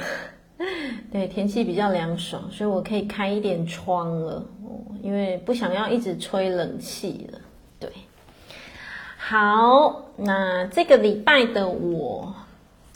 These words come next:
一样很充实，一样很精彩。嗯，这个礼拜我做了什么事呢？我这个礼拜去进修，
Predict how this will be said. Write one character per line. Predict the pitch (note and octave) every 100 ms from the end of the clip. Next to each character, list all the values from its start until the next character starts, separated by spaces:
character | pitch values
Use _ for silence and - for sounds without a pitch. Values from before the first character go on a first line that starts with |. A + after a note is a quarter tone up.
| -
一 | G#3+
样 | C4 A#3
很 | A3 F3 - -
充 | - D4+ D#4
实， | - - F3+ E3+ F3 G#3 G#3+ - - - _ _ - - - C4 -
一 | F#3+
样 | F#3+ F#3
很 | G#3+ - -
精 | - C#4 D4+
彩。 | - F#3+ - - - -
嗯， | F3 E3+ - - - - _ - - - - - -
这 | B3
个 | A3+
礼 | F#3
拜 | A3 G#3+
我 | F3+ - - - -
做 | D4 C4+
了 | G#3
什 | G3
么 | F3 F3
事 | - C#4 A#3
呢？ | G3 G3 F#3
我 | -
这 | -
个 | E4+
礼 | B3
拜 | C#4 C4+
去 | C4+ C#4
进 | C4+ D4 B3 G#3
修， | G3+ - G3 F#3 F3+ F3+